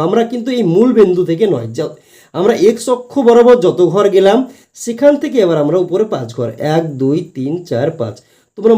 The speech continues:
মনে হতে পারে এখানে তো ঘর নেই, যখন আমরা লেখচিত্রের মাধ্যমে করবো তখন দেখো যে এরকম হচ্ছে তোমাদের ঘর রয়েছে। এবার আমরা হচ্ছে এই যে নিজে করে আঠেরো দশমিক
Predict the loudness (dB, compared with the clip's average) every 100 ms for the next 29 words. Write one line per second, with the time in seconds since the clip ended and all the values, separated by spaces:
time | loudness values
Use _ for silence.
0 | 4 2 2 2 2 2 0 -2 -4 -6
1 | -6 0 0 2 -2 -4 -12 _ _ -8
2 | -2 0 2 0 -2 -6 -10 -10 -4 0
3 | 2 2 -2 0 -2 -2 -2 -2 -2 -2
4 | -4 -4 -2 0 -2 -2 -2 -2 -2 -4
5 | 2 2 2 -8 -12 -14 -14 -20 -20 -20
6 | _ 0 2 4 2 0 -6 _ -6 -6
7 | -4 -8 -4 -2 0 2 2 0 -10 _
8 | _ _ _ -4 -2 -2 -4 -2 -2 -4
9 | -6 -6 -4 -4